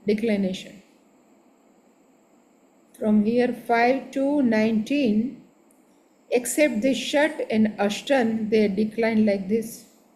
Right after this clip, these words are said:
So Pancha, then Shashta, then Sapta. Sapta, Sapta, Saptabhihi, Saptabhyah, Saptabhyah, Saptanam, Saptasu.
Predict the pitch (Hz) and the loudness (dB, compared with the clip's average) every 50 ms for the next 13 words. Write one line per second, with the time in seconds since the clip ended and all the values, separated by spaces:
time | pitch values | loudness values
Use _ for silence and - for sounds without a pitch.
0 | _ _ _ _ _ _ _ _ _ _ _ _ _ _ _ _ - - 226 214 | _ _ _ _ _ _ _ _ _ _ _ _ _ _ _ _ -10 -8 -8 -8
1 | - - 247 285 320 370 339 - - - 220 220 226 220 220 226 233 226 220 - | -4 -2 -2 -2 -2 -2 -4 -6 -6 -4 -2 -2 -2 -2 0 0 -2 -2 -2 -2
2 | - 277 294 - - - - 240 214 208 233 240 240 - - - 285 277 - - | -2 -2 -2 -2 -4 -6 -4 -4 -2 0 0 -2 -2 -4 -6 -4 -4 -4 -4 -4
3 | - 311 240 - - - - - _ _ _ _ _ _ _ _ _ - - - | -2 0 0 0 -2 -6 -16 -20 _ _ _ _ _ _ _ _ _ -16 -6 -2
4 | - 269 - - - - 302 294 302 294 294 - 277 254 254 - - - 277 277 | 0 0 0 0 -2 0 2 2 2 2 0 0 -2 -2 -2 -2 -2 0 2 2
5 | 269 - - 254 247 - - 269 254 214 254 254 233 220 262 277 269 - - 247 | 2 0 0 -2 -2 -2 -2 -2 0 2 2 2 2 2 2 0 -2 0 0 0
6 | 233 240 - - 247 240 196 247 247 233 202 247 254 254 254 - 240 220 - - | 0 0 0 -2 -2 0 2 2 2 2 2 2 2 0 0 0 -2 -2 -2 -2
7 | - 240 220 - 220 220 226 240 277 220 208 220 233 277 - - - - _ _ | -4 -4 -2 0 2 2 2 2 2 4 4 2 2 0 -4 -12 -20 -20 _ _
8 | _ _ - - - 247 247 - - - 233 226 220 226 240 254 269 294 311 302 | _ _ -8 -4 -2 -2 -2 -2 0 0 2 2 2 2 2 0 0 -2 -4 -4
9 | - - 247 233 - - - 233 220 - - 233 | -4 -4 -4 -4 -4 -4 -4 -4 -4 -6 -10 -14